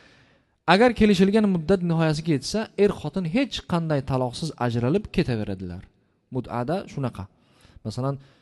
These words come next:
o'n ikki soatga sizni tan mahramlikka oldim desa, o'n ikki soatdan keyin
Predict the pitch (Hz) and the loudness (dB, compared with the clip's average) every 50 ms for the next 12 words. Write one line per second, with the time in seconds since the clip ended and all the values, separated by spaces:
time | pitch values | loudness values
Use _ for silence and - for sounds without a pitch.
0 | _ _ - 165 160 175 180 175 - - - 214 202 180 170 160 143 151 151 156 | _ _ 0 2 2 2 2 0 -2 -2 0 0 0 0 -2 -4 -4 -4 -4 -4
1 | - - - - - - 170 170 165 156 147 147 143 143 139 139 143 143 139 - | -6 -6 -12 -10 -4 -4 -2 -2 -2 -2 -4 -2 -4 -4 -4 -6 -6 -8 -8 -10
2 | 156 - - 180 185 156 135 131 117 113 110 107 - 190 220 - _ - 151 147 | -8 -4 -2 -2 -2 -2 -4 -4 -4 -4 -4 -4 -4 -6 -8 -6 _ -4 -2 -2
3 | 143 135 - - 160 143 135 139 139 127 117 - 160 185 | -4 -4 -8 -8 -6 -6 -6 -6 -8 -8 -8 -8 -8 -8